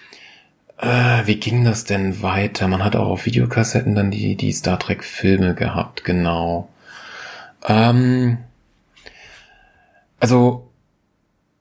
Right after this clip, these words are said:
der Start mit Star Trek bei mir war irgendwie, glaub ich, eine sehr strange Reihenfolge. Also ich hab eigentlich mit den Filmen angefangen, mit der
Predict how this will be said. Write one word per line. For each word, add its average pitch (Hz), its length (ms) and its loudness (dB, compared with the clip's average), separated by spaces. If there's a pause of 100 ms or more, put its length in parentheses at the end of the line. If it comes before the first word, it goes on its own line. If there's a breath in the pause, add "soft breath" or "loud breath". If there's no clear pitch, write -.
(120)
der 120 180 2
Start 127 560 0
mit 120 160 -2
Star 113 240 -2
Trek 139 200 -6
bei 117 120 0
mir 123 220 2
war 117 100 2
irgendwie, 117 260 0
glaub 110 240 0
ich, 117 100 -6
eine 107 120 0
sehr 107 340 0
strange 110 640 -2
Reihenfolge. 90 800 -6
Also 87 100 -8
ich 92 100 -2
hab 107 160 -2
eigentlich 127 320 -2
mit 113 100 -2
den 98 140 0
Filmen 143 600 2
angefangen, 151 800 -2
mit 113 140 0
der 107 120 -2